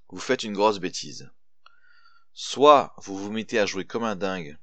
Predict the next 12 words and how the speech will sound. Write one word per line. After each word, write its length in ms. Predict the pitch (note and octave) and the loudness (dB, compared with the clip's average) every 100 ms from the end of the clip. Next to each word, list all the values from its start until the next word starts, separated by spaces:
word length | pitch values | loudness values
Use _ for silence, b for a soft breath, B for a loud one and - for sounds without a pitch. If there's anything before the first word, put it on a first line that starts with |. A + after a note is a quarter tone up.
| - E2+ | -18 -14
ou 220 | E2 C#2+ | -12 -12
plus 200 | - G#2+ | -12 -12
souvent 580 | - G2+ F#2 G2 D#2+ - - b b b | -10 -8 -6 -6 -8 -14 -20 b b b
en 180 | - - | -10 -6
pensant 500 | - G2+ - A2+ G#2 | -2 -2 0 -4 -4
que 380 | - F#2 E2+ D2 - - - - - | -6 -6 -6 -8 -16 -20 -20 -20 -16
cela 320 | - F#2 F2 | -10 -2 0
va 120 | F2 | 0
vous 180 | E2 E2+ | -4 -6
aider 120 | E2+ | -4
à 60 | E2 | -4
progresser, 640 | F2+ E2 D#2+ - F#2 | -6 -8 -8 -8 -10